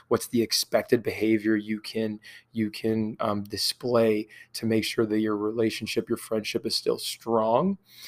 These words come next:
um, but you're not doing anything unexpected to really break that relationship or do something a little bit more severe that could get you in trouble. So the next piece is, how do kids get school counseling? Now,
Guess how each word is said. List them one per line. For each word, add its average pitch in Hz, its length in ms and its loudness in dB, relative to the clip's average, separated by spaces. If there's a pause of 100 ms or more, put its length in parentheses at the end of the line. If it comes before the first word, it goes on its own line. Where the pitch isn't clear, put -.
(200)
um, 110 240 4
but 117 180 -2
you're 117 80 0
not 139 180 2
doing 120 220 2
anything 113 260 0
unexpected 113 640 2
to - 160 -6
really 107 340 2 (220)
break 117 180 2
that 123 140 4
relationship 139 720 2 (320)
or 110 120 2
do 110 160 2
something 117 360 0
a 113 40 2
little 110 160 2
bit 110 140 2
more 104 160 0
severe 107 440 4
that 101 200 -2
could 135 300 4
get 113 240 -2
you - 100 -8
in - 80 -10
trouble. - 380 -2 (1080)
So - 140 8
the 143 80 12
next 151 220 10
piece 110 160 2
is, 104 100 -2
how - 320 4
do 180 100 6
kids 110 360 -2
get 110 320 0
school - 200 -6
counseling? - 640 -8
Now, 107 240 -6